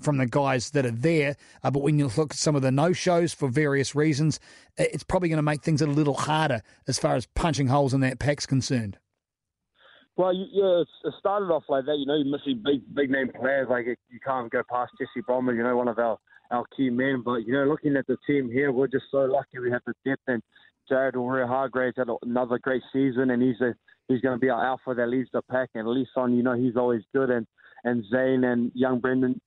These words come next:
Speaker 2: um, Uele will come in. And, you know, he's been having a great, great season at the Sharks. So I'm looking forward to seeing how he goes. And, and he's gonna bring a lot of energy off the bench. But, you know, saying we're missing a few players, I'm still, still glad to have this pack in front of me and get to run off them.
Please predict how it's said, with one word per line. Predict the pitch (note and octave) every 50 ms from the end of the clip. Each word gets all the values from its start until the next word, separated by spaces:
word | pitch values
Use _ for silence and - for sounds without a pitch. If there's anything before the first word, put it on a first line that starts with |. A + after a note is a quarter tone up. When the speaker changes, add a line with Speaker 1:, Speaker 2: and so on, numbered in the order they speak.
| _ -
Speaker 2:
um, | - A#2+ A#2+ B2 B2 B2 B2
Uele | A#2+ B2 C3 C3+ C3+ C3
will | B2+ B2 A2+
come | - C3+ C3 B2 A#2+ B2
in. | C3+ C3+ C3
And, | B2+ A#2+ A2 - _ _ _ _ _ _ _ -
you | A#2+
know, | B2+ C3 B2
he's | B2 C3+ C3 A2
been | A#2 C3 B2
having | B2+ C3 A#2+ B2 B2+
a | A#2+
great, | A2 C3 B2+ C3 - _ _ _
great | - C3 C3 A#2+ -
season | - C3 A#2 C3
at | A#2+ -
the | B2 G#2+ - -
Sharks. | C3 C3+ C3+ A#2+ -
So | - B2+
I'm | A#2 B2
looking | B2 - B2+ -
forward | - C3+ B2 -
to | -
seeing | - C3 B2 A#2
how | B2+ B2+ A#2
he | A#2 B2+ C3
goes. | A#2 C3 C3 B2+ A2+
And, | B2 B2 G#2+ _ _ _ - _ -
and | G#2+ A2+
he's | A#2+ G#2+
gonna | B2 C3 B2+
bring | A#2 B2+ B2 B2
a |
lot | A#2+ B2+ C3
of | B2
energy | C3 C3+ C3+ C3 A#2+ B2+ C3
off | A#2 - -
the | B2 G#2+
bench. | - C3 C3+ B2+ - -
But, | - B2 B2 - _ _ - _ _ _
you | - C3+
know, | D3+ D#3 D#3 D3 _ _ _ - - -
saying | D#3+ D#3 D#3 D3
we're | C#3+
missing | C#3 C#3+ C#3 - - C#3 C3
a | A#2 -
few | - C3 B2+ _
players, | - C3+ C3+ C3+ B2 A2+
I'm | B2 A2+ -
still, | - D3 C#3+ C3 A#2 - _ _ _ _ _ _
still | - D3 C#3
glad | B2 - C3+ C#3+ B2+ -
to | - A#2+
have | C3 C3 - -
this | C#3 B2+ - -
pack | C#3 C3+ B2+ -
in | C3 - -
front | C3 C3+ C#3
of | C3+
me | C3 B2+
and | A#2 A2+
get | B2+ A#2
to | - A#2+
run | A#2 B2 B2 A#2+
off | G#2+ G#2
them. | A#2+ C3